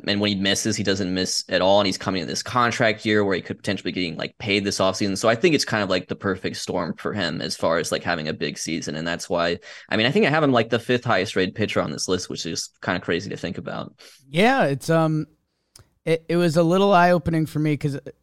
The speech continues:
Speaker 2: again, you could go so many different ways with this list, and I, I guess for me, I,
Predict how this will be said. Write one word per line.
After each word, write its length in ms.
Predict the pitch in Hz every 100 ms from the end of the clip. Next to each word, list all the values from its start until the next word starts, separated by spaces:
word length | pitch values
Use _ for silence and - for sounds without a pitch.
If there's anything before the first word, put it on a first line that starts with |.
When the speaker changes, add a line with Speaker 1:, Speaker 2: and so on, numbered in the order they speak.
| _
Speaker 2:
again, 300 | 127 156 139
you 80 | 147
could 120 | 175
go 140 | 175 147
so 240 | - 170
many 140 | 147 135
different 300 | 127 127 117
ways 200 | 120 117
with 100 | 110
this 240 | 113 -
list, 260 | 123 117 127
and 100 | 123
I, 80 | -
I 100 | 139
guess 260 | 165 202
for 140 | - 190
me, 400 | 151 156 165 156
I, 220 | 135 123